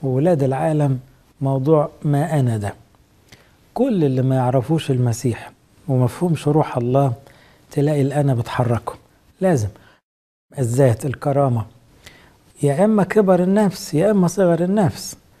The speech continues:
لكن هي النفس دي هي اللي إيه بتحرك الناس كلها. فتلاقي العصبية وتلاقي الإدانة وتلاقي التذمر وتلاقي الغيرة وتلاقي الحقد وتلاقي الحسد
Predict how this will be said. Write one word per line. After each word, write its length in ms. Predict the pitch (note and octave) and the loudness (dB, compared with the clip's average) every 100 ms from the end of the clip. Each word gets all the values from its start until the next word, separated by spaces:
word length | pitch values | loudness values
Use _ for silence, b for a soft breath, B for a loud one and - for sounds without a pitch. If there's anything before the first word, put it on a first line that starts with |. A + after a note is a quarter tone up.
| b - | b -6
لكن 280 | - B2 C#3+ | -2 0 2
هي 240 | C#3 F3+ E3 | 2 2 2
النفس 400 | D#3 F3+ - D3+ | 2 0 -2 -2
دي 140 | D3 | 0
هي 220 | D3+ D#3+ | 2 2
اللي 180 | D3+ C3 | 2 0
إيه 180 | D3 C#3+ | 2 2
بتحرك 540 | B2+ A#2+ - C#3 B2 | 2 0 -2 -2 -2
الناس 240 | B2 B2 - | -4 -4 -4
كلها. 340 | - B2+ A2 - _ _ _ _ _ _ _ B B B - | -6 -6 -6 -12 _ _ _ _ _ _ _ B B B -12
فتلاقي 460 | - G3 F#3+ F#3 | -8 0 4 4
العصبية 640 | E3 D3 C3+ D3 C3+ D3 D3 | 4 2 2 0 2 2 4
وتلاقي 380 | C#3+ C#3+ D#3 D3 | 2 2 0 2
الإدانة 640 | D3+ C#3+ D3+ D#3 D3 D3 | 2 2 4 4 2 2
وتلاقي 320 | D3 D#3 E3 | 2 0 0
التذمر 680 | D#3 - C#3 D3+ D#3 D3+ D3+ | -2 0 0 2 2 2 2
وتلاقي 460 | D3 C#3+ D#3 E3+ E3 | 2 2 2 4 2
الغيرة 640 | D3+ C#3+ E3+ G3 E3+ E3 | 2 2 4 4 4 2
وتلاقي 420 | D#3+ D#3 D#3+ E3 | 2 0 2 2
الحقد 500 | D#3+ B2 F3 F3 D3+ | 0 0 0 0 0
وتلاقي 420 | D#3+ D#3 D#3 D#3 D#3+ | 0 0 2 2 2
الحسد 560 | B2 E3 E3+ E3 D3 | 0 -2 0 0 0